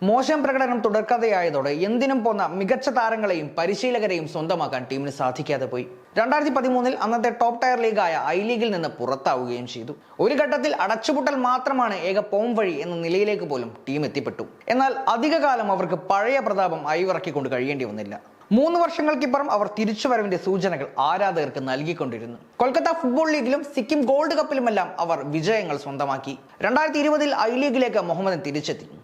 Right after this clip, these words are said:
അതേ വർഷം ഹരിയാന ആസ്ഥാനമായുള്ള ബംഗർ ഹിൽ സ്പോർട്സ് അസോസിയേഷനുമായി മുഹമ്മദൻ ബിസിനസ് ബന്ധങ്ങളും ഉറപ്പിച്ചു.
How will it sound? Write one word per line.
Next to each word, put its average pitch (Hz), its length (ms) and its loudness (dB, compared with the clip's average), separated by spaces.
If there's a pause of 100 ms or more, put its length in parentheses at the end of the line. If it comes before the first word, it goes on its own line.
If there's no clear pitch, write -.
(120)
അതേ 277 220 2
വർഷം 269 360 0
ഹരിയാന 269 440 0
ആസ്ഥാനമായുള്ള 285 800 2
ബംഗർ 208 420 0
ഹിൽ 277 140 0
സ്പോർട്സ് 226 380 -2
അസോസിയേഷനുമായി 220 840 0
മുഹമ്മദൻ 180 440 0
ബിസിനസ് 156 520 0
ബന്ധങ്ങളും 123 400 -2
ഉറപ്പിച്ചു. 113 360 -4